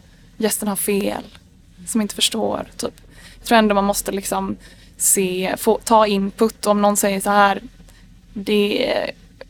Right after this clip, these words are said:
är för starkt", ja, men då kanske man måste, eh, ge alla en möjlighet att kunna komma dit och äta. Alltså, då får man, man får försöka liksom ha någonting för alla. Det tror jag är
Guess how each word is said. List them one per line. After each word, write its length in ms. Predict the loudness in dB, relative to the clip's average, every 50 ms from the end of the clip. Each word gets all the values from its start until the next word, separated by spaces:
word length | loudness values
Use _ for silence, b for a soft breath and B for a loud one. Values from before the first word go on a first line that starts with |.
| -20 -20 -14 -8
är 600 | -4 -2 0 0 0 -2 -4 -4 -6 -6 -8 -10 -10 -12 -16 -16 -18 -20 -20 -20 -20 -20 -20 -20 -20 -14
för 140 | -8 -2 0
starkt", 880 | 0 2 4 6 6 6 4 2 -2 -12 -14 -14 -10 -10 -8 -10 -10 -12 -8 -2
ja, 100 | 0 0
men 200 | 2 2 0 0
då 340 | -2 -2 -2 -2 -4 -4 -4
kanske 300 | -6 -6 -6 -6 -4 -4
man 120 | -4 -2
måste, 540 | -2 -4 -6 -6 -6 -4 -2 0 0 0 -2 -6 b b b b b b b b b b b b b b b b b b b b b -20 -20 -20 -20 -20 -20 -10 -6
eh, 640 | -4 -4 -4 -4 -6 -10 -10 -12 -10 -10 -8 -10 -8 -6
ge 380 | -4 -2 0 2 2 2 2 2
alla 380 | 2 2 2 4 4 4 4 2
en 120 | 2 2
möjlighet 480 | 2 2 2 2 2 0 0 -2 -2 -6
att 60 | -4
kunna 220 | -2 -2 -2 -2 -2
komma 240 | 0 0 0 0 0
dit 180 | -2 -4 -4
och 60 | -2 0
äta. 380 | 2 2 0 -2 -6 -12 -12 -12 B B B B B B B -20 -20 -16 -8 -4
Alltså, 380 | -4 -4 -4 -4 -8 -8 -8 -10 -14 -20 -20 -18
då 60 | -10
får 140 | -6 -6 -4
man, 100 | -2 0
man 240 | 0 0 0 0 -4
får 40 | -4
försöka 400 | -6 -6 -4 -4 -4 -4 -4 -4
liksom 420 | -6 -8 -12 -10 -10 -10 -12 -14 -16
ha 420 | -8 -4 -2 -2 0 0 -2 -2 -4 -10 -20 -20 -20 -14 -6
någonting 400 | -2 -2 -2 -2 -2 -4 -8 -8
för 100 | -6 -4
alla. 360 | -2 -2 -2 -2 -4 -6 -8 -10 -12 -10
Det 100 | -6 -6
tror 180 | -4 -2 -2 -2
jag 100 | -2 -4
är 60 | -6